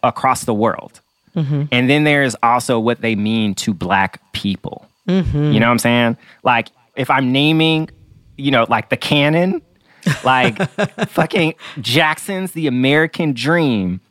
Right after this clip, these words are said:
Speaker 1: this T V movie
Speaker 2: Mm-hmm.
Speaker 1: like, is in the same vein,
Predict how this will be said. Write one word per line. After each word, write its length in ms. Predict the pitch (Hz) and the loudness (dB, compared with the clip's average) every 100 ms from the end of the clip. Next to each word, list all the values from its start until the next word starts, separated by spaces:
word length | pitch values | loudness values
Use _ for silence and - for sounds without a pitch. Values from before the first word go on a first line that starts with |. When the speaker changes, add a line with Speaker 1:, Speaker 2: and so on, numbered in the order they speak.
| _ | _
Speaker 1:
this 180 | 127 127 | -2 -2
T 280 | - 170 175 | -4 0 2
V 180 | 170 175 | 2 2
movie 600 | 175 180 131 107 90 87 _ - | 2 2 -2 -4 -6 -12 _ -4
Speaker 2:
Mm-hmm. 240 | 143 139 | -2 0
Speaker 1:
like, 260 | 131 123 - | 2 2 2
is 220 | 143 131 - | 0 0 2
in 240 | 151 151 | 2 2
the 80 | 139 | 0
same 540 | - 151 147 151 147 110 | -2 0 2 2 0 0
vein, 600 | 139 143 135 117 110 | 2 4 2 2 0